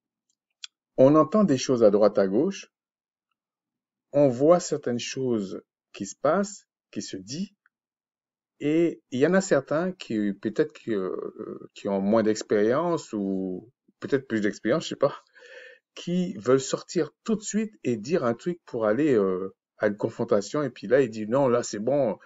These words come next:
Ah, je lui en ai mis plein la tête. » Euh, la démarche des saints ne doit pas être comme ça. Par exemple, je dis pas que c'est la panacée, hein, mais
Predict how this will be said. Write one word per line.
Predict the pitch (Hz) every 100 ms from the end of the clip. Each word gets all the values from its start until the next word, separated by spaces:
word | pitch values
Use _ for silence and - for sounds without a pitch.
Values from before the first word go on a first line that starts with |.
| - _ -
Ah, | 123
je | 110
lui | 107
en | 101 107
ai | 107
mis | 113
plein | - 113
la | 98
tête. » | 98 92 _ _ _ _ _ _ _ _ -
Euh, | 110 95 - - _ _ _ _ _ - - _ _ _ _ _ _ _ _ _ _ _ _ _ _
la | 120 127 156
démarche | 151 170 202 170
des | 131 127
saints | - 156 202
ne |
doit | 101 98
pas | 101
être | -
comme | 95
ça. | - - _ _ _ _ _ _ _ _ _ _ _ _ _ _ _ _ _ _ _ _ _ _ _ _ _ _ _ _ _ _ _ _ _ _ _ _ _ _
Par | - 110
exemple, | 107 147 147 _ _ _ _ _ _
je | 101 98
dis | 95 95
pas | 131
que | -
c'est | 101
la | 95
panacée, | 87 110 - 180
hein, | 151 160
mais | 104 107 165 135